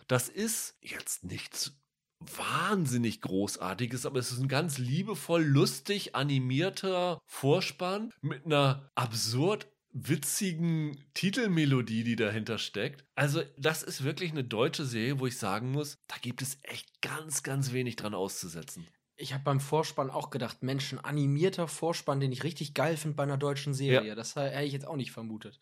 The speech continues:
Speaker 2: Nee, ich finde auch, das ist, es ist top inszeniert, es ist sehr gut gespielt von allen Beteiligten. Ich find übrigens, der Lukas kriegt sowieso schon seine ganze Karriere lang zu wenig Hauptrollen, oder? Also der war ja in,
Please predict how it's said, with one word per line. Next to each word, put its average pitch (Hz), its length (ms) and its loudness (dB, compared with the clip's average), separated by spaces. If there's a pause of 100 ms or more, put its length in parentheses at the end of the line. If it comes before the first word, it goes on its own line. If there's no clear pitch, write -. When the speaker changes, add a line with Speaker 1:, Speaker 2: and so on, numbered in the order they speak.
Speaker 2:
Nee, 156 140 2
ich 143 220 -4
finde 135 280 2
auch, 120 180 2
das - 240 -2
ist, - 300 -6
es 151 160 -4
ist - 200 -4
top 180 200 -2
inszeniert, 156 560 -2
es 139 80 -6
ist 139 160 -8
sehr 151 160 4
gut 160 240 -8
gespielt 160 420 -2
von 175 160 -4
allen 175 240 -4
Beteiligten. 170 680 -8
Ich 127 120 -4
find 156 220 0
übrigens, 135 340 2
der 123 160 2
Lukas 131 460 0
kriegt - 260 -8
sowieso 117 560 -4
schon 123 160 -6
seine 117 160 -2
ganze 117 240 -4
Karriere 120 300 -4
lang 113 180 -8
zu 113 160 -12
wenig 113 220 -6
Hauptrollen, 110 500 -8
oder? 127 180 -6
Also 120 200 -6
der 117 120 -4
war 127 120 0
ja 131 100 0
in, 127 260 -4